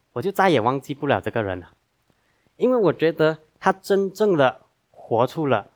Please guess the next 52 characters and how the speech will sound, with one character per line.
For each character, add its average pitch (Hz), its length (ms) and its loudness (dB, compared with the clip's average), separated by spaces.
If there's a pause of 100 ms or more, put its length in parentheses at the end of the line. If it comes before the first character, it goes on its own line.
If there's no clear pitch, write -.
(320)
我 113 100 -6
心 156 300 -6
目 165 120 -8
当 131 240 -4
中 117 200 -6
很 101 260 -4
浪 127 240 -2
漫 123 220 -4
的 107 60 -10
那 101 120 -8
个 104 120 -6
样 101 260 -8
子， - 160 -20 (640)
而 170 120 2
他 202 120 2
的 185 100 0
故 208 280 -8
事 202 340 -2 (640)
也 131 260 -2
慢 180 160 0
慢 190 200 0
的 147 200 0
塑 - 260 -12
造 156 200 -2
了 123 120 -2
我 104 120 -8
的 - 80 -8
神 107 240 -6
学 104 140 -6
观。 95 240 -4 (1300)
那 196 80 2
么 208 100 4
呢， 160 240 2 (340)
这 214 120 2
段 202 140 4
经 196 280 0
文 135 260 2 (300)
，“因 180 180 2
我 113 160 0
活 123 240 0
着 - 300 -2
就 165 120 -4
是 156 120 -10
基 165 180 -6
督， 165 280 -6 (320)
我 120 160 -6
死 - 340 -14
了 107 220 -4
就 147 180 -8
有 107 140 -6
益 120 160 -10
处。” 117 260 -10